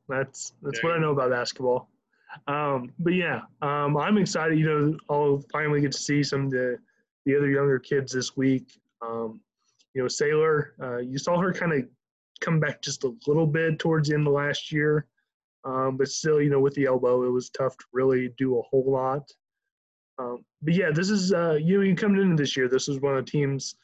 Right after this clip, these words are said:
Speaker 1: uh, I was excited to see with so much young talent. Um, I'll be excited,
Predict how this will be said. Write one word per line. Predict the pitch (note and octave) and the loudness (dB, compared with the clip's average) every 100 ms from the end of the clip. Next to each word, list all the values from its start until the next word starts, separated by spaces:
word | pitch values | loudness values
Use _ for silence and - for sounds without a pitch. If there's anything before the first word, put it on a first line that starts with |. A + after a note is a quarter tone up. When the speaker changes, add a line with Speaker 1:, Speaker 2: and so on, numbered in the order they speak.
| _ _ _ _ B2+ | _ _ _ _ -8
Speaker 1:
uh, | B2+ B2 B2 | -4 -4 -2
I | C3+ | 0
was | C#3 C3+ | 2 0
excited | B2+ C3+ C3+ C#3 B2+ | -4 -2 0 0 -2
to | |
see | - - C#3+ D#3+ E3+ - _ | -6 -2 2 2 2 -4 _
with | C3 | -6
so | - - D3 | -4 -2 2
much | D3 C#3 C#3 | 2 0 -2
young | C#3+ C#3+ | 0 0
talent. | - C#3 C#3+ D3 D3+ - _ _ _ A#2 | -2 -2 0 0 -2 -10 _ _ _ -10
Um, | A2+ A2 A2 _ _ _ _ _ - _ - | -8 -8 -12 _ _ _ _ _ -20 _ -2
I'll | D3+ | 0
be | E3+ | 2
excited, | D#3 - C#3 D3+ C#3 | 0 0 -2 -2 -2